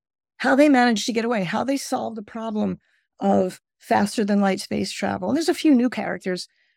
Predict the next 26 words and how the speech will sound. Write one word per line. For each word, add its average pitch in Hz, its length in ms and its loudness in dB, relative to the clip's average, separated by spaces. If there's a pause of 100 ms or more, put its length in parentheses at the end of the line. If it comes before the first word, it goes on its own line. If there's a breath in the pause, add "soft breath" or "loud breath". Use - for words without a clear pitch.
and 233 160 2
how 254 220 4
committed 285 500 4
they 214 140 2
have 202 220 -2
to 220 80 -6
be 208 340 -6 (100)
to - 160 -6
doing 240 380 2
better, 185 460 -2 (560)
to 226 120 0
forming 214 400 0
a 208 60 2
society 202 520 -2
that 202 160 -4
will 180 120 -6
do 180 220 -8
better. 170 520 -8 (440)
The 208 80 -2
fourth 349 380 0
book, 240 320 2 (360)
we're 240 160 6
on 262 280 6
the 311 80 0
planet 240 400 0
Meraki, 240 760 -4